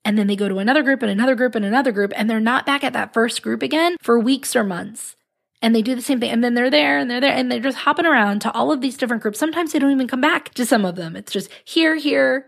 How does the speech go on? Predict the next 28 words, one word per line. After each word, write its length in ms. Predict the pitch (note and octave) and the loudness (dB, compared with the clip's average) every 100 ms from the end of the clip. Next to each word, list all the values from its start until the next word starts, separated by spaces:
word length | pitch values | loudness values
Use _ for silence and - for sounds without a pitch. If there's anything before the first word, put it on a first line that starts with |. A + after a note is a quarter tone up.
| _ | _
here, 200 | - D4 | 0 2
here, 220 | C4+ C4 | 4 4
here, 280 | B3+ A#3 B3+ | 4 4 2
<laughs> 0 | |
here, 360 | - - C#4+ B3+ | 0 -2 -2 0
here, 320 | A3+ A#3 A3 | 0 0 -2
and 400 | A3+ G3+ G3+ - | -4 -10 -10 -2
here 180 | D4 C#4 | 2 2
and 100 | A#3 | 2
here, 240 | F3+ A#3+ - - - | -2 -6 -12 -14 -6
right? 220 | C4 D4 | -4 -2
Instead, 680 | E4 E4 - - F#4 F#4+ F4 - - _ | -2 -4 -6 -2 0 2 0 -4 -20 _
pick 260 | - G#4 G#4 | 0 0 0
one 200 | F4 F#4 | 0 2
or 100 | F4+ | 2
two 220 | - E4+ | 0 -2
places 680 | - - D#4 - C4+ A3+ - | -2 -4 -4 0 2 2 0
and 220 | B3 B3+ | -2 0
show 260 | - D4+ D4+ | 2 2 2
up 160 | D4+ | 2
there 180 | C4+ B3 | 0 2
repeatedly 880 | A#3+ B3 - B3 B3 G3+ G3+ F#3+ - | 0 -2 -6 -2 -2 -2 -4 -4 -6
over 300 | A3 A#3 C#4 | -2 0 2
and 180 | C4 A3+ | 2 0
over 300 | G#3 G#3+ A3+ | -2 -2 0
and 120 | G#3 - | -2 -4
over 300 | A3 C4 C4 | -6 -2 -2
again. 480 | A3 - - A3 | -2 -6 -6 -8